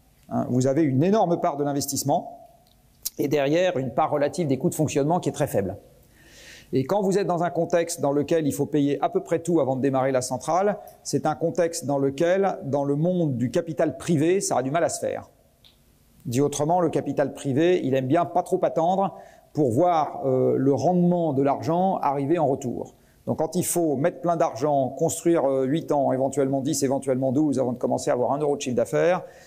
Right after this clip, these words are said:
c'est des trucs que le privé n'aime pas du tout. Et donc le fait, en Grande-Bretagne, d'avoir mis dans le domaine privé, comme dans beaucoup d'autres endroits en Europe, mais eux encore plus tôt que les autres,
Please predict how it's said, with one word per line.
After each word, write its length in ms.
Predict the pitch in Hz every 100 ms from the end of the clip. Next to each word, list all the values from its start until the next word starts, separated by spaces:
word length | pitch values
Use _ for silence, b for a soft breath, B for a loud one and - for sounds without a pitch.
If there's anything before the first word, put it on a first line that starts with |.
| B
c'est 180 | - 135
des 140 | 127 127
trucs 220 | 175 165
que 80 | 131
le 80 |
privé 280 | - 139 160
n'aime 140 | 139 -
pas 100 | 170
du 120 | 135
tout. 200 | 131 135 - - - B B B B
Et 100 | 131
donc 220 | 160 175
le 120 | 151 151
fait, 600 | - 214 220 - - - -
en 120 | 156
Grande-Bretagne, 800 | 139 175 156 160 170 156 135 123 120
d'avoir 360 | 131 123 143 131
mis 400 | 170 185 147 -
dans 280 | 113 170 190
le 100 | 160
domaine 320 | 143 151 151
privé, 540 | - 156 139 156 143 139
comme 320 | 120 117 113 - - - -
dans 180 | 110 113
beaucoup 200 | 117 143
d'autres 220 | 131 -
endroits 440 | 127 123 135 127
en 80 | 120
Europe, 300 | 120 123 135
mais 120 | 113 120
eux 120 | 123
encore 200 | 117 -
plus 100 | 117
tôt 100 | 139
que 100 | 131
les 100 | 123
autres, 240 | 123 -